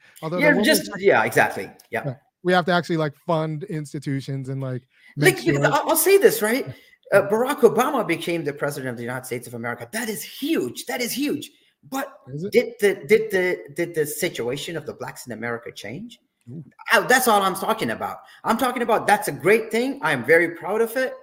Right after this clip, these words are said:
Speaker 2: the accomplishment that was made, but a lot more has to be done. Where, you know, children, just because they're living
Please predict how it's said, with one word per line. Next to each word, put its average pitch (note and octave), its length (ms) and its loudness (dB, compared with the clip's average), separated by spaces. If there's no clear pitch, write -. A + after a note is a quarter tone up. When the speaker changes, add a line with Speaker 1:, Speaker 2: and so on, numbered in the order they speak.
Speaker 2:
the C#3+ 100 -6
accomplishment G3 600 -10
that E3 160 -6
was C3 140 -10
made, G#3 340 -6
but C#3 360 -4
a B2+ 60 -10
lot C3 260 -6
more A#2 160 -10
has A2 220 -8
to G2+ 100 -20
be G#2+ 100 -16
done. F#2+ 360 -12
Where, A#2+ 540 0
you C#3 140 0
know, A#2 240 -4
children, F#3+ 460 0
just E3 220 -4
because D3+ 380 -4
they're B2 200 -2
living C#3 500 -4